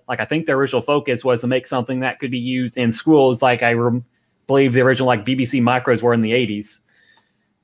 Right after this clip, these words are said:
So, like, I think the Pi four hundred is just their first step in that, making this really cute,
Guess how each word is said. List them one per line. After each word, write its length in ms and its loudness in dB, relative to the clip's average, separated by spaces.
So, 160 -4
like, 320 0
I 140 2
think 200 0
the 80 0
Pi 180 0
four 180 0
hundred 280 0
is 140 2
just 180 -2
their 140 2
first 280 -4
step 240 0
in 120 -2
that, 260 -2
making 240 -2
this 140 -4
really 520 2
cute, 400 0